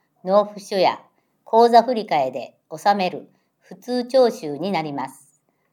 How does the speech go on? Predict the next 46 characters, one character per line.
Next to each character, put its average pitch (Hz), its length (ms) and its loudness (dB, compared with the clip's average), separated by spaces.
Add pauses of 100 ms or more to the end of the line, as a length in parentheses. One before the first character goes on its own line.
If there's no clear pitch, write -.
(140)
普 - 160 -18
通 254 320 -2
徴 254 300 6
収 170 280 -8
の 139 160 -8
納 202 200 0
付 208 120 -18
書 196 160 0
は、 165 320 2 (220)
金 233 300 -8
融 233 200 -2
機 240 160 -10
関 196 240 -2
の 143 80 -8
ほ 139 100 -12
か、 - 300 -10 (460)
コ 233 140 2
ン 240 120 -2
ビ 233 100 0
ニ 226 180 0
エ 226 80 0
ン 220 80 -4
ス 226 140 -14
ス - 80 -20
ト 220 200 0
ア 170 120 6
や 131 260 -6 (300)
ス - 180 -16
マ 240 200 2
ー 240 60 -4
ト 226 120 -4
フ 220 80 -4
ォ 185 140 -4
ン - 20 -18
決 185 240 -10
済 226 260 2
ア 233 100 0
プ 214 140 -12
リ 147 100 -10
で - 340 -18
納 190 180 -6
付 196 100 -16
で 175 140 -6
き 180 120 -14
ま 170 160 -4
す。 - 280 -20